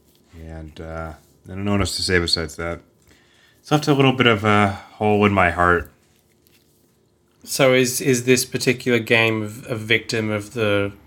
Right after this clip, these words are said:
Speaker 2: rush release syndrome that a-, afflicts modern video game triple A productions?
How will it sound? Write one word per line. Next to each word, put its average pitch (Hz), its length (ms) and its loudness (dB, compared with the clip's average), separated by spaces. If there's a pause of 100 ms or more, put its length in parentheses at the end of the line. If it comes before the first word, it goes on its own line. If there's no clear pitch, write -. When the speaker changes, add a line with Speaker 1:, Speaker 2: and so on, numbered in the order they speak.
Speaker 2:
rush 110 440 0
release 101 840 -4 (180)
syndrome 98 920 -2 (240)
that 104 160 -6
a-, 113 180 -4
afflicts - 600 -8
modern 104 340 -2
video 101 320 -2
game 101 360 -4 (380)
triple 107 320 -6
A 98 100 -2
productions? 104 800 -12